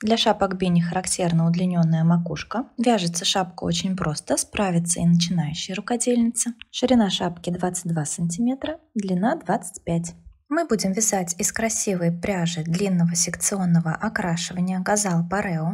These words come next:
на пятьдесят грамм, сто пятнадцать метров в составе хлопок и акрил.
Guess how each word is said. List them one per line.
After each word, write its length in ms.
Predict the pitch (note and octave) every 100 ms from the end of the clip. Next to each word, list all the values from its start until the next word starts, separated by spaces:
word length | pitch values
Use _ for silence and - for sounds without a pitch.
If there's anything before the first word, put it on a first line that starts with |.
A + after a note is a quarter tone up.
| B3
на 100 | A3
пятьдесят 460 | G#3 G#3 - G3
грамм, 240 | F#3 F#3 E3+
сто 200 | - E3+
пятнадцать 500 | F3 E3+ E3+ F3 F3
метров 460 | E3 E3 - - -
в 60 | -
составе 500 | A3+ - - F3 F3
хлопок 540 | F3 F3 E3+ F#4 - -
и 80 |
акрил. 420 | D4 - - F3+